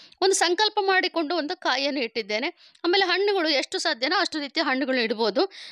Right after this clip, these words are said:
ಆ, ಇಷ್ಟು, ಇಷ್ಟ್ರ ಮಟ್ಟಿಗೆ ಅಷ್ಟೇ ಸರಳವಾಗಿ ನಾನು ಇವತ್ತು ಸಿದ್ಧತೆ ಮಾಡ್ಕೊಂಡಿರುವಂಥದ್ದು. ಹಾಗೆ ಒಂದು ಪುಲ್-, ಪುಟ್ಟದಾದ ಒಂದು ಪ್ಲೇಟನ್ನು ಇಟ್ಟಿದ್ದೇನೆ. ಅದನ್ನು ನಾವು ಅರ್ಚನೆ ಮಾಡ್ಕೊಳ್ಳೋದಕ್ಕೋಸ್ಕರ.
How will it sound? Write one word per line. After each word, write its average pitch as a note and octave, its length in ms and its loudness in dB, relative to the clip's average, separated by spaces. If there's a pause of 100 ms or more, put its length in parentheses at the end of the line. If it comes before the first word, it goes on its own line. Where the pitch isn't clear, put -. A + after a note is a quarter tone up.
(140)
ಆ, D4+ 40 2
ಇಷ್ಟು, F4+ 500 2
ಇಷ್ಟ್ರ E4+ 300 0
ಮಟ್ಟಿಗೆ F#4+ 320 4
ಅಷ್ಟೇ G4 220 0
ಸರಳವಾಗಿ D#4+ 500 2
ನಾನು C#4+ 160 0
ಇವತ್ತು C#4 220 0
ಸಿದ್ಧತೆ C4 340 0
ಮಾಡ್ಕೊಂಡಿರುವಂಥದ್ದು. A#3+ 920 0 (380)
ಹಾಗೆ C#4+ 140 2
ಒಂದು D#4+ 160 4
ಪುಲ್-, C#4+ 260 0
ಪುಟ್ಟದಾದ F4+ 440 0
ಒಂದು D4+ 180 4
ಪ್ಲೇಟನ್ನು D4 440 2
ಇಟ್ಟಿದ್ದೇನೆ. C#4 400 -2
ಅದನ್ನು D#4+ 340 2
ನಾವು D4+ 260 4
ಅರ್ಚನೆ D#4 360 0
ಮಾಡ್ಕೊಳ್ಳೋದಕ್ಕೋಸ್ಕರ. A3+ 880 0